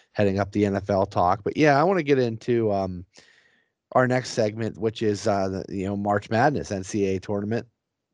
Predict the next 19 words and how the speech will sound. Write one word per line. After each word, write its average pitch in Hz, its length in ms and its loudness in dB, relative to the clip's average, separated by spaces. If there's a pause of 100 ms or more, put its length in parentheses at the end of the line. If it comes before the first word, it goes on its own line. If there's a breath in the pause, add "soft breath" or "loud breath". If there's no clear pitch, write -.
(560)
Um, 104 420 -2
we're, 117 300 4
we're 120 200 2
through 135 220 2
the 131 100 6
first 127 400 0
weekend. 135 580 4 (440 loud breath)
I 117 100 2
think 127 220 0
just 139 240 0
about 123 240 4
everybody, 123 540 2
I - 20 0
think 113 180 -4
there's 113 200 -2
zero 131 400 2
perfect 123 500 0
brackets 120 540 0
left 131 400 -2